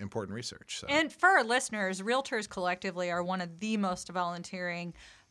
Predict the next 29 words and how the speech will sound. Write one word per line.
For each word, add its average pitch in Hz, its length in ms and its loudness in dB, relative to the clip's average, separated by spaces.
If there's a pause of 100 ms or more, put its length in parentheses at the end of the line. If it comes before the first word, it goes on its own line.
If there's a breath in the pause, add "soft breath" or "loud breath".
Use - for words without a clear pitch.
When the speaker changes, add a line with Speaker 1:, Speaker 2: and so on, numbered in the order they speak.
(140)
Speaker 2:
groups 214 640 0
and, 180 640 0
um, 175 260 -2
trade 220 240 0
associations 185 880 -4
in 220 160 -2
the 202 60 0
country. 175 580 -6 (340 loud breath)
Just 311 260 -2
to 220 160 6
highlight 214 580 0
our 190 180 4
area 208 480 0
a 233 80 -2
little 240 220 -2
bit, 240 240 -2
though, 240 240 4
you 220 160 -4
can 202 160 -2
look 202 160 -2
up 202 160 0
the 185 100 -2
Good 190 300 -4
Neighbor 175 500 -2
Award. 262 560 2 (480 loud breath)
And 208 260 4
Missouri 247 600 2
has 214 160 2
had 190 300 6